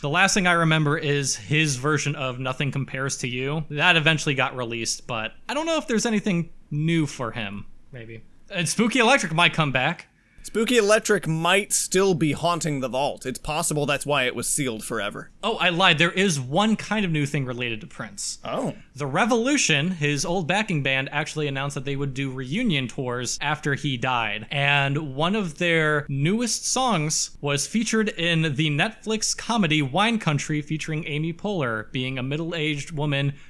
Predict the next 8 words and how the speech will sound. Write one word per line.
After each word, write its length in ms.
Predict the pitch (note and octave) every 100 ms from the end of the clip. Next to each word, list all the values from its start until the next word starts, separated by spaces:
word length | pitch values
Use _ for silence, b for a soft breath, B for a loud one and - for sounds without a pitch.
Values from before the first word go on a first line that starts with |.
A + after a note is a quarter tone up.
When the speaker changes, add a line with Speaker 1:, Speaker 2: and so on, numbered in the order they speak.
| B
Speaker 1:
who 200 | C#3 C3
goes 380 | B2+ C3 C#3+ -
to 160 | C#3+
a 40 | C#3+
wine 360 | D3 D#3+ D#3+ D3 -
country 400 | C#3+ A#2+ C3 A#2+
with 240 | A#2+ A2+
her 320 | - B2 B2